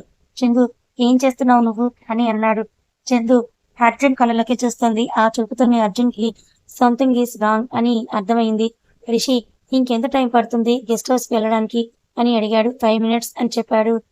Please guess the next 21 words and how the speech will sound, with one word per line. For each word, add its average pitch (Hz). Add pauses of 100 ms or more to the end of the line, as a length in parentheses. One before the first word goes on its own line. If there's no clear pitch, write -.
(260)
రిషి. 240 (1200)
చందు 240
అర్జున్ 226
చెంపపై 233
చేయి 226
పెట్టి, 226 (280)
"అర్జున్" 233 (140)
అని 233
అంటూ 220
పిలిచింది. 226 (100)
చందు, 226 (400)
"ఫైవ్ 233
మినిట్స్ 233
ఆగు" 214
అని 247 (100)
చెప్పి 233 (520)
ఫోన్ 269
తీసి 240
ఒక 233
నెంబర్కి 226
కాల్ 214